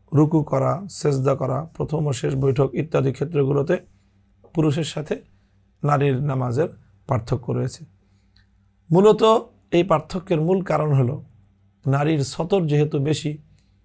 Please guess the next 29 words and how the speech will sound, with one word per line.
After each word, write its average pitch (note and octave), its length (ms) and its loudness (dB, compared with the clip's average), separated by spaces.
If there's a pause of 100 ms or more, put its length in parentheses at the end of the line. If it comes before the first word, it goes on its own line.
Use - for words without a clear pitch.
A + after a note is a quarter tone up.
(180)
এই D#3+ 120 2
জন্য E3+ 460 0 (520)
নারীর C#3+ 300 2
নামাজকে C#3 500 -2
এমনভাবে C#3 600 0
পড়তে D3+ 380 -4
বলা C3 220 0
হয়েছে B2+ 320 -4 (640)
যেন C3+ 260 0 (140)
অধিক D3+ 340 2 (500)
সতরের D3+ 760 2 (600)
এটা C3 200 -2
সহায়ক C#3+ 480 2
হয়, - 160 -10 (560)
সতরের F3+ 460 2
জন্য E3 200 0
অধিক E3 260 2
সহায়ক E3 480 -2
হয় D3 200 -4
মতো C#3 260 -2
করে C3 260 0 (600)
নারীকে C#3 460 0 (440)
নামাজ C#3+ 320 2
পড়তে D#3 380 -2 (800)
উদ্বুদ্ধ C3 400 0
করা C3 260 0
হয়েছে B2 280 -2
এবং D3 160 0
নির্দেশ C3+ 420 2